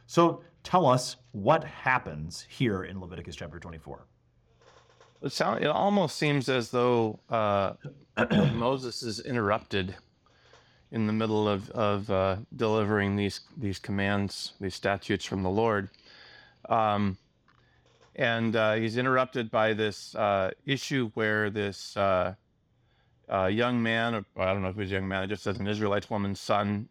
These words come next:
Speaker 2: but he's half Egyptian, also his father's Egyptian, uh, gets into a fight with someone else, and in the process of that, uh, he blasphemes. He, he curses the name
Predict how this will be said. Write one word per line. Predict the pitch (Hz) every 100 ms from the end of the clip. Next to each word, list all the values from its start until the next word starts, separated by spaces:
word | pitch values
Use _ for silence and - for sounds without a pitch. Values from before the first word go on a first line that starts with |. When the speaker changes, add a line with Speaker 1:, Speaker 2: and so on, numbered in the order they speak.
| _ 110
Speaker 2:
but | 101 -
he's | 110 101 -
half | 113 107 107
Egyptian, | 98 123 - 104
also | 104 104 104
his | 98
father's | 107 104 101
Egyptian, | 101 113 117 - 104 104 _ - - - - _ _ -
uh, | 123 110 107 104 104 117
gets | 143 -
into | 135 123
a | 113
fight | - 135 123 - _ _ -
with | 117 107 -
someone | - 110 101
else, | 90 104 143 - -
and | 110 107 104
in |
the | 101
process | - 107 104 113 101 107
of | 98
that, | 101 101 - - -
uh, | 110 98 98 98
he | 107 101
blasphemes. | 92 101 101 98 - 147 123 87 - -
He, | 107 95 90 -
he | 104
curses | - 135 - 117
the | 117
name | 104 104 107 107 104